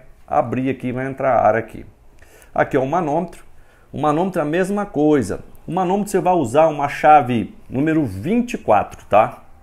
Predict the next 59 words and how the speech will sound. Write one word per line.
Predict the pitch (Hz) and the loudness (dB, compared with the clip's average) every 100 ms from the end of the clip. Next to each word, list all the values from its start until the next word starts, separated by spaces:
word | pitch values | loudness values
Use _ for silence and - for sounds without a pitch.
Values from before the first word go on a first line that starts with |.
| - | -10
Número | 110 135 120 | -4 -2 -2
vinte | 160 - | -6 -2
e | |
quatro | 131 139 - | 2 2 0
tá | 117 | -10
aqui. | - - 127 - - - - - - - - - - - | -10 -8 -8 -10 -20 -18 -16 -14 -18 -20 -16 -16 -16 -8
Isso | 175 | -6
aqui | - | -2
eu | 165 | -2
não | 160 160 | -2 -6
transporto | 160 127 - 120 117 | -6 -6 -2 -2 -2
junto | 98 107 - | -6 -6 -6
com | 95 | -4
ela, | 104 131 | -2 -4
porque | 104 | -6
não | 104 | -6
há | 107 | -6
necessidade. | 101 98 95 107 113 | -6 -8 -2 0 0
Muito | 127 180 | -2 -4
difícil | 131 135 123 | -6 -8 -8
você | 107 - 117 | -10 -8 -6
utilizar | 110 - 101 95 104 | -6 -8 -6 0 0
pra | 101 95 | -2 -8
fazer | 98 92 95 | -8 -6 -6
isso | 92 | -8
aqui, | 87 110 | -8 -8
esse | 101 | -6
tipo | - - | -10 -10
de | 98 | -10
manutenção. | 95 92 90 92 127 165 - - - - - | -10 -10 -12 -8 -8 -8 -14 -20 -20 -20 -6
Mas | 127 160 156 | 0 0 0
eu | |
vou | 170 | -4
mostrar | 170 - 156 | -4 -4 -4
pra | - | -2
vocês | 151 147 151 | -4 -4 -6
como | 156 151 | -6 -8
é | |
que | - | -8
solta. | - 107 - - - - - | -4 -2 -2 -8 -20 -18 -6
Por | 226 | -4
que | 226 208 | -2 -2
que | |
tem | - 185 | -4 -6
que | |
ser | 190 | -4
uma | 180 170 | -4 -4
chave | - 151 143 | -2 -2 -2
assim? | 139 - 107 87 - _ _ | -6 -6 -8 -8 -18 _ _
Pra | - 151 | -2 0
você | 160 - 175 | 0 -2 -6
não | 143 156 180 202 | -4 -6 -4 -2
danificar | 196 190 180 - 165 | -2 -4 -6 -4 -2
o | |
manômetro. | 180 151 135 - | -2 -4 -4 -4
Você | 117 | -4
vai | 117 | -2
colocar | 120 127 120 143 | -2 -2 -2 -2
aqui, | 143 127 139 | -4 -4 -6